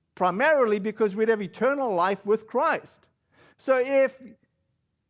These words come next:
we are the elect and we have this great rich blessing, are we saying that those that aren't the elect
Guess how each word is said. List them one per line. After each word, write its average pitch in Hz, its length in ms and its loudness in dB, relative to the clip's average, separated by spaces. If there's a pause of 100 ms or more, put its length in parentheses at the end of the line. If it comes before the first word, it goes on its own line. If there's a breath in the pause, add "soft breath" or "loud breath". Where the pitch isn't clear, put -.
(140)
we 285 220 0
are 320 100 2
the 233 160 2
elect 247 560 0 (800)
and 185 200 0
we 302 120 0
have 254 180 0
this 196 160 -2
great 208 420 -2
rich 220 320 -6
blessing, 190 500 -2 (920)
are 208 240 2
we 294 180 -4
saying 233 600 -2
that 185 300 0
those 202 240 0
that 160 120 -4 (200)
aren't 208 340 -2
the 240 120 -4
elect 220 540 0